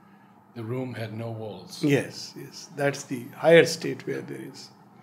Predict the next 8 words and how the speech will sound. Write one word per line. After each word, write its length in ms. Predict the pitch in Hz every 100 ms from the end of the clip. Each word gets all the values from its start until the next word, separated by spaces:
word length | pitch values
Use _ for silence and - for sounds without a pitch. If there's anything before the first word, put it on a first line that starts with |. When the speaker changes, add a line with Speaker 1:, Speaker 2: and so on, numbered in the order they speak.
| - - - - - - - - - - - - - - -
Speaker 2:
He 200 | - 214
walked 580 | 156 127 160 226 - 147
between 540 | 170 170 190 208 196 120
wide 440 | 139 190 208 135
banks 560 | 147 170 240 269 269 254
of 140 | 247
failing 640 | - - 190 226 277 262 180
eve. 400 | 208 190 -